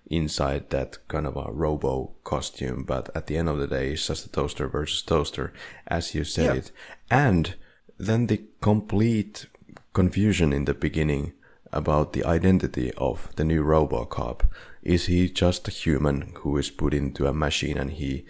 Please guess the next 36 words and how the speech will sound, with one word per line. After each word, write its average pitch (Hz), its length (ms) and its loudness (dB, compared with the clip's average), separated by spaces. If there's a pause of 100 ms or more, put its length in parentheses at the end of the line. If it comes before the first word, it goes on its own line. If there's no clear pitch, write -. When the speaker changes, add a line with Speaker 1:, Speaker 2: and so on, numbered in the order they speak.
(220)
Speaker 1:
therefore 71 480 2
can, 64 320 -6 (400)
you 87 120 0
know, 67 140 0
risk 80 400 -2
more 73 300 2
because 71 320 -2
he - 140 -8
has - 160 -4
an 71 100 -4
armor 69 400 2
and 65 140 -2
has - 260 -8
these - 180 -6
big - 460 -6
guns 67 440 -2
and, 69 260 -4
uh, 67 180 -4 (1300)
probably 65 420 0
something, 73 500 -4 (200)
as - 220 -2
we - 100 -4
see, 85 440 0 (180)
can 78 160 0
be 76 200 0
implanted 76 540 -2
in, 78 140 -2 (160)
into 80 260 -4
his 78 140 -4
brain 78 260 2
and 78 100 0
his 78 220 -4
memory, 78 480 0 (300)
just - 240 -10
uploaded 78 580 0
there. 76 360 0